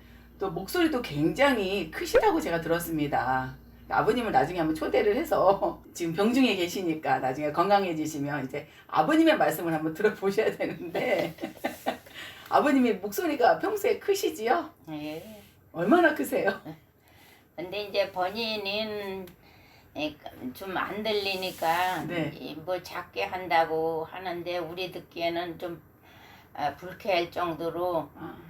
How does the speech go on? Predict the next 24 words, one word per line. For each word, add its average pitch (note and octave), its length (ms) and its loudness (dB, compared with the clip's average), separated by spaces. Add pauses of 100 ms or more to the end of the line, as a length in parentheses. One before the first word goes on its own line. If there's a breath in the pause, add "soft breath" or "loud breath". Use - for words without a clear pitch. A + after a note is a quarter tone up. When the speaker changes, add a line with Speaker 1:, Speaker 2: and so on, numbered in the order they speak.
(200)
Speaker 2:
어, D3+ 260 -4
좀 D3+ 580 -10 (240)
큰 G#3 440 -10
목소리가 D#3+ 600 -10
나오면, D3+ 640 -4 (960 soft breath)
어, - 80 -12 (140)
뭐 G3 200 0 (340)
누구든지 G3 720 -6
좀 F#3 600 -8 (160)
안 F#3 260 -4
좋으면 G#3 320 0
크게 - 360 0
소리 B3 320 -6
지르는 F#3+ 400 -6
거 E3+ 80 -4
아니야? F3+ 240 -4
그러니까 F#3 520 -4 (880 soft breath)
늘 F3+ 240 -4
그런 F3+ 320 -2
거 F3+ 140 -6
들을 F#3 300 -8
때마다 F3 840 2 (380)
나는 E3+ 340 -2
좀 D3+ 340 -12